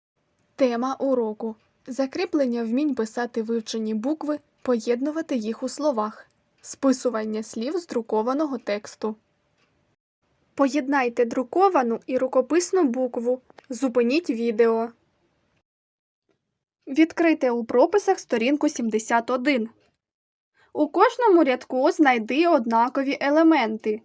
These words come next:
Запиши букви із цим елементом. Поглянемо на перший рядочок. Який однаковий елемент? Правильно!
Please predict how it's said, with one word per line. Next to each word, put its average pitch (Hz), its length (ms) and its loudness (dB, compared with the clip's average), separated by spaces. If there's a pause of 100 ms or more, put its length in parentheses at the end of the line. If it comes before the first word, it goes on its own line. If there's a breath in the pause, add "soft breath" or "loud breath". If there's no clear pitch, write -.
(480)
Запиши 254 480 0
букви 311 600 0
із - 160 -4
цим 247 360 -6
елементом. 247 800 2 (640)
Поглянемо 285 600 4
на 254 140 0
перший 254 420 -2
рядочок. 277 680 -2 (380)
Який 381 420 4
однаковий 277 720 4
елемент? 254 680 0 (3000)
Правильно! 226 600 2